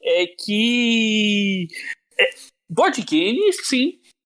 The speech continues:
Jogos, ele tem por característica estar limitado por regras. As regras são rígidas, né? Jogos em geral. Enquanto um jogo de videogame, as regras estão lá e você não consegue burlar, você não consegue criar,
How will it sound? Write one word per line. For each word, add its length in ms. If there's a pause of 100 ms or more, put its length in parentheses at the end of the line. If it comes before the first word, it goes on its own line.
(140)
Jogos, 720
ele 200
tem 280
por 140
característica 880
estar 320
limitado 580
por 160
regras. 320
As 140
regras 360
são 120
rígidas, 760
né? 460 (520)
Jogos 580
em 260
geral. 600 (360)
Enquanto 500
um 40
jogo 340
de 80
videogame, 680
as 140
regras 400
estão 240
lá 240
e 120
você 280
não 160
consegue 540
burlar, 460
você 100
não 80
consegue 380
criar, 460